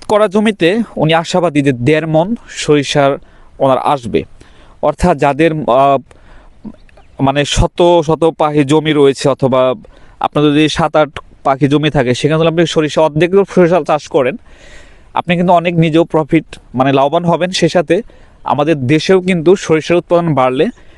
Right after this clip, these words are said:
আমরা কিন্তু এই যে, আহ, সরিষার যে তেলটা, সেটা কিন্তু অ্যাভেলেবল হয়ে যাবে। কারণ সরিষার তেল কিন্তু অনেক উপকারী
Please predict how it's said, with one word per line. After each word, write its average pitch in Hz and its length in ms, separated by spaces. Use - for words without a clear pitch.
আমরা 127 240
কিন্তু 143 300
এই 147 80
যে, 131 180
আহ, 120 380
সরিষার 143 380
যে 147 100
তেলটা, 202 360
সেটা 131 160
কিন্তু 160 180
অ্যাভেলেবল 165 380
হয়ে 135 200
যাবে। 92 280
কারণ 131 140
সরিষার 175 460
তেল 202 180
কিন্তু 185 240
অনেক 175 340
উপকারী 131 460